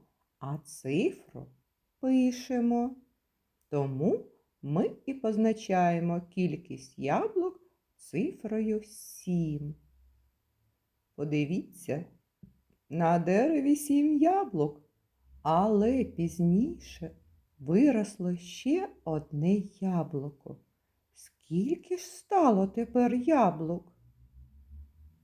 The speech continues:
Так, вісім. Вісім — це наступна цифра,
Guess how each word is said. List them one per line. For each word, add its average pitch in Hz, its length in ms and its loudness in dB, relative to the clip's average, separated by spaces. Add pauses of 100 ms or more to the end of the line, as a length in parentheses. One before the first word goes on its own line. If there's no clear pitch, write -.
(240)
Так, 320 480 4 (600)
вісім. 311 800 6 (2000)
Вісім — - 580 -6 (400)
це 170 200 2
наступна 185 1000 -2
цифра, 156 840 -2